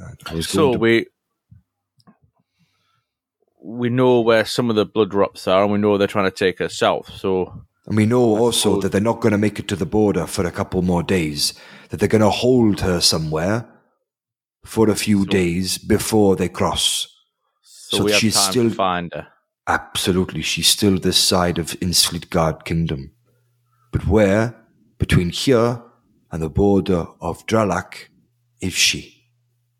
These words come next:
Speaker 1: That's our
Speaker 2: Well,
Speaker 1: next line of inquiry, I believe.
Speaker 2: Did you think that it means they weren't gonna move from the city for a few days, or?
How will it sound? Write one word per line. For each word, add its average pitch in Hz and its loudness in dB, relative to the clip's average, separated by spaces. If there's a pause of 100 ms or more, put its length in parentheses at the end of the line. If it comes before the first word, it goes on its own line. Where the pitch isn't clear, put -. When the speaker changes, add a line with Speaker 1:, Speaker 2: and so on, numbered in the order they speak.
(320)
Speaker 1:
That's - -2
our 90 0
Speaker 2:
Well, 113 4
Speaker 1:
next - -4
line 82 0
of 78 -4
inquiry, 73 -6
I - -14
believe. 69 -10
Speaker 2:
Did 117 0
you 123 0
think 117 -2
that 104 -2
it 104 0
means 101 0
they 98 4
weren't 101 2
gonna 101 2
move 101 0
from 98 -2
the - -10
city 110 0
for 85 -6
a 82 -4
few 82 -8
days, 90 -2
or? 92 -2